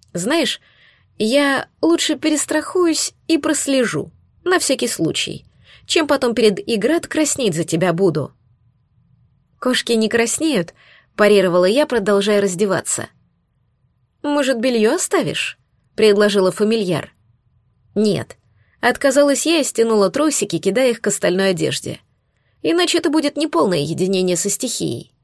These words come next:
Хази чертыхнулась на древнедемоническом и пробурчала что-то неразборчивое мне в спину.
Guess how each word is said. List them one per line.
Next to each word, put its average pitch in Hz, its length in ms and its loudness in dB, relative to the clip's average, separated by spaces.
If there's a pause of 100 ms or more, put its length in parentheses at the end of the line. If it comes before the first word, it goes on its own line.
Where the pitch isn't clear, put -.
(1040)
Хази 320 360 2
чертыхнулась 240 680 0
на 190 140 -2
древнедемоническом 190 1120 0 (300)
и 294 100 0
пробурчала 302 560 0
что-то 311 320 -2
неразборчивое 202 720 0
мне 196 160 0
в 190 60 -6
спину. 147 500 -6